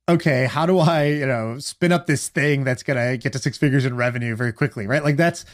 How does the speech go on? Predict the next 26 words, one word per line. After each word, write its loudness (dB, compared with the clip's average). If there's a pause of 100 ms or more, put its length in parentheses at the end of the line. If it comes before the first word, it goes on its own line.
(260)
that's 2
your 6
version 4
of 0
what's 0
inter-, 0
it's -8
what's 0
interesting 2
to -8
you 4
is 0
kind -2
of -2
the, -2
the, -12 (100)
the -4
hook, -2
right? 0 (260)
So, 0
like, 2
what's 2
interesting 0
to -4
people, 0
like, -4